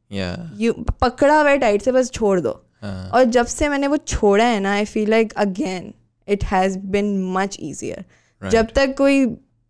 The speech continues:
Speaker 2: चीज़ आप पकड़े रहो, पकड़े रहो। एक, एक वो थी पिक्चर मैंने देखी थी Google पे, I feel like everyone's watched, seen it।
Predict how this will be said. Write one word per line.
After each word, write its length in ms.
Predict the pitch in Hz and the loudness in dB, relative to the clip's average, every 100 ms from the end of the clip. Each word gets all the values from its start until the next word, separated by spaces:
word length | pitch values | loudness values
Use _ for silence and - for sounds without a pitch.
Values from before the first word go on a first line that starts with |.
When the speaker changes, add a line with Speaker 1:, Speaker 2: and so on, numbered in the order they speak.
| _ _ _ _ | _ _ _ _
Speaker 2:
चीज़ 280 | 233 220 214 | 0 2 4
आप 180 | 233 233 | 2 2
पकड़े 320 | 202 202 202 | 0 4 4
रहो, 140 | 196 196 | 4 2
पकड़े 340 | 196 190 190 | 0 2 4
रहो। 140 | 190 | 6
एक, 240 | 196 214 208 | 4 2 2
एक 240 | 220 202 196 | 0 0 2
वो 200 | 202 208 | 4 6
थी 160 | 208 | 4
पिक्चर 340 | 202 - - 185 | 2 -2 0 2
मैंने 200 | 185 180 | 4 2
देखी 280 | 175 170 180 | 0 0 0
थी 140 | 180 | 2
Google 280 | 165 165 185 | 0 -2 0
पे, 180 | 185 185 | 0 0
I 40 | |
feel 120 | 185 | 0
like 240 | 180 175 170 | -2 -4 -6
everyone's 400 | 180 170 196 196 | -6 -8 -10 -8
watched, 400 | - 185 - - | -8 -10 -10 -4
seen 320 | 185 175 | -2 0
it। 80 | 196 | -2